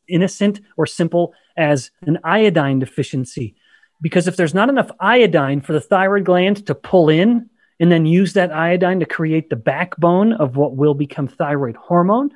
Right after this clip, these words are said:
it's, it creates that interesting situation where the person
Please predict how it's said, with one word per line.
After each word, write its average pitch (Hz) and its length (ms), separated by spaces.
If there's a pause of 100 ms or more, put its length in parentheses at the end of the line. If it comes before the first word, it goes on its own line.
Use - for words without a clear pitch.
(720)
it's, 180 260
it - 120
creates 196 400
that 170 160
interesting 180 460
situation 165 680
where 135 100
the 139 80
person 196 540